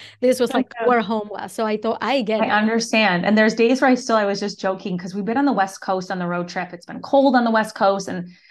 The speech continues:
Speaker 2: I think it was good to do the road trip for me to realize I'm not a West Coast person. I'm a
Speaker 1: Yeah.
Speaker 2: total East Coaster.
Speaker 1: Yeah.
Speaker 2: And I was joking and, like, sent a meme to my friend of, like, the Duncan, the Casey Affleck Dunkin' Donuts skit from S N L. And I was like, "At my core, this is who I am."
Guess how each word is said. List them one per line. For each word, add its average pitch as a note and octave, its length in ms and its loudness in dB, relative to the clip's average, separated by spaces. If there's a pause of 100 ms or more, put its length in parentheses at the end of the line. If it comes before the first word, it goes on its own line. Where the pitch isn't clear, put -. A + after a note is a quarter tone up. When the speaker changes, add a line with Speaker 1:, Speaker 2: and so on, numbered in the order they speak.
Speaker 2:
I B3+ 80 2
think E4 120 -2
it G4 60 2
was D4 140 2
good G3+ 240 0
to A3+ 60 0
do A3 120 2
the A3 80 4
road G3+ 220 2
trip - 240 -4
for G#3+ 100 -2
me G3+ 160 -4
to F#3+ 120 0
realize F3 460 2
I'm F3+ 200 -2
not E3 180 -2
a E3+ 80 -2
West D#3+ 400 -8
Coast - 560 -8
person. C4+ 380 0
I'm F#3 180 2
a F3+ 80 -2 (100)
Speaker 1:
Yeah. E4 120 -2
Speaker 2:
total F3+ 340 2
East F3+ 320 -8
Coaster. A#3 560 0 (260)
Speaker 1:
Yeah. B3 120 -2
Speaker 2:
And A#3 80 4
I G#3+ 80 4
was G#3 180 0
joking G3+ 340 0
and, F#3+ 80 -4
like, F#3 140 -4
sent G#3 220 -4
a F#3+ 80 -4
meme F#3 260 -2
to F3+ 140 -8
my F3 140 -4
friend F3 340 -2
of, F3 80 -4
like, F3 220 -6
the F#3 80 -4
Duncan, F3+ 480 -4
the F3+ 80 -8
Casey G3+ 360 -8
Affleck F3 520 -4 (540)
Dunkin' G#3 360 -2
Donuts F#3 400 -2
skit - 320 -6
from G3 140 -4
S F3+ 240 -6
N G3 140 -2
L. F3+ 260 -2
And G3+ 80 -6
I G3 60 0
was F#3+ 100 -6
like, A3 100 -8
"At A3 160 -4
my G#3+ 140 -4
core, G3+ 360 -4
this F#3 240 -8
is F#3 200 -12
who F#3 140 -6
I E3+ 100 -6
am." - 260 -10